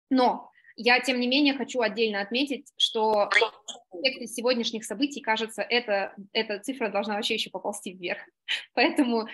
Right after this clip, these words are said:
я не боюсь здесь приводить эту статистику, кажется, что все более чем актуально. У финнов это показатель пятьдесят девять. Соответственно, э, с чем здесь можно столкнуться в фундаментальной разнице, да, фундаментальная разница того, как вы организуете свою операционку,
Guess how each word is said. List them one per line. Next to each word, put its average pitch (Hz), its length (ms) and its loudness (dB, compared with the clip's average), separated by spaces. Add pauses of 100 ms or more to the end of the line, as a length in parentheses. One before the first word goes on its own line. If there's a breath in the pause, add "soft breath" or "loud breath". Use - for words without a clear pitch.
я 254 180 6
не 285 140 8
боюсь 247 240 4
здесь 240 180 -2
приводить 226 400 0
эту 226 160 -6
статистику, 233 540 0
кажется, 240 340 2
что - 140 -10
все 247 180 2
более 226 320 2
чем 196 200 -6
актуально. 185 440 -8 (380 loud breath)
У 226 80 -4
финнов 320 340 4
это - 160 -2
показатель 247 440 0
пятьдесят - 440 -8
девять. - 260 -16 (760 loud breath)
Соответственно, 247 1040 0
э, 220 440 4
с - 140 -16
чем 349 200 2
здесь 269 180 2
можно 262 300 0
столкнуться 233 880 0 (140)
в - 80 -20
фундаментальной 247 840 2
разнице, 202 580 0
да, 208 220 4
фундаментальная 233 680 2
разница 233 260 2
того, 247 140 0
как 240 140 -8
вы 233 80 4
организуете 220 540 0
свою 208 260 -2
операционку, 208 720 -10